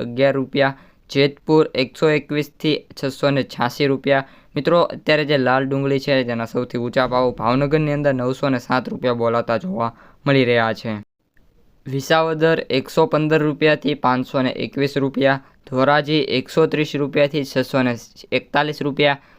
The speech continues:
તો મિત્રો, આ જે આપણા ભાવ બોલ્યા હતા એ લાલ ડુંગળીના હતા. હવે સફેદ ડુંગળી માટે મિત્રો આપણી પાસે બે માર્કેટના ભાવ આવ્યા છે જે આ મુજબ છે, જેમાં ભાવનગરની વાત કરીએ તો ચારસો રૂપિયાથી લઈને ચારસો ને પંચોતેર રૂપિયા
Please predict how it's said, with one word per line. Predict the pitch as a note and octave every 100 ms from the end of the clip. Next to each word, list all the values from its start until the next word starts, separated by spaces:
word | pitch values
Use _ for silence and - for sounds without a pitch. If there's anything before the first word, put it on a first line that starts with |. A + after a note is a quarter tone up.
| -
તો | -
મિત્રો, | B2+ B2 E3+ -
આ | B2 C#3+
જે | C#3+
આપણા | D3+ - D3
ભાવ | C#3 D3 C#3+
બોલ્યા | D3 C#3+ C#3+ C#3+
હતા | D3 C3+
એ | A#2
લાલ | A#2 B2+
ડુંગળીના | C3+ C#3 C#3 C#3+ C#3 C3
હતા. | C3 C3+ - - -
હવે | D3 C3+
સફેદ | - - F3+
ડુંગળી | E3+ E3+ E3+ E3
માટે | D#3
મિત્રો | D3+ C#3 C#3+
આપણી | C3+ C3+ C3
પાસે | C#3+
બે | B2+ B2+ B2+
માર્કેટના | B2+ - A#2+ B2 A#2
ભાવ | A#2 A2+
આવ્યા | A#2+ C3+ C3+
છે | C#3 B2+
જે | - -
આ | C3+
મુજબ | C#3+ B2 B2+ B2 - - -
છે, | D3+ A2+ - _
જેમાં | D3 C#3+ A#2+
ભાવનગરની | A#2 C3 D#3 D#3 E3 D#3+ D3+
વાત | D3 -
કરીએ | D3+ D3+ C3+
તો | B2+
ચારસો | A#2+ B2 B2+ D3
રૂપિયાથી | C#3+ D3 C#3+ D3 C#3
લઈને | C3+ C3
ચારસો | B2+ A#2+ - B2+
ને |
પંચોતેર | A#2 - A#2+ C#3 C#3 D3 C#3
રૂપિયા | C#3+ C#3 C#3+